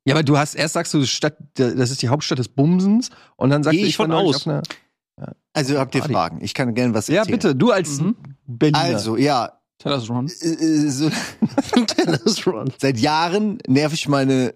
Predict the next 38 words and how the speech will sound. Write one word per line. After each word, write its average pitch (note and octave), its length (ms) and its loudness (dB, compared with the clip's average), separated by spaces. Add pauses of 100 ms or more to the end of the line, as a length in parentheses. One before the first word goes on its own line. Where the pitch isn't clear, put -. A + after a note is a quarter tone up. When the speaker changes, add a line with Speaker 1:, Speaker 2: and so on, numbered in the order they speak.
(120)
Speaker 3:
Freundin, F#3 560 0
dass D3 160 0
ich - 60 -8
gern D#3 180 0
mal E3 180 0
auf - 140 -6
so D3+ 100 -2
eine D3 100 0
King-Party B2 580 -2
gehen G#2+ 260 0
will. A2+ 220 2
Speaker 1:
Auf D3+ 100 -2
eine C3+ 140 2
was? - 300 -2
Speaker 2:
King. E3 200 0
Speaker 3:
Auf B2 80 0
so D3+ 80 -4
eine C#3+ 120 0
King-Party, C3+ 680 -2
Speaker 2:
King. A3+ 120 2
Speaker 3:
diese, C3+ 220 0
diese B2 260 0
typischen D3+ 320 -2
Berliner C3 380 2
King-Partys. G2+ 720 -2
Ich - 140 -12
kenn, C#3+ 220 -2
weiß C3+ 200 0
nur, C3+ 80 0
dass C3+ 140 0
die - 100 -2
im A#2+ 80 0
KitKat-Club - 560 -2
stattfinden B2 500 -4
und A2+ 120 0
in A#2 120 0
anderen C3+ 220 0
Clubs. - 200 -8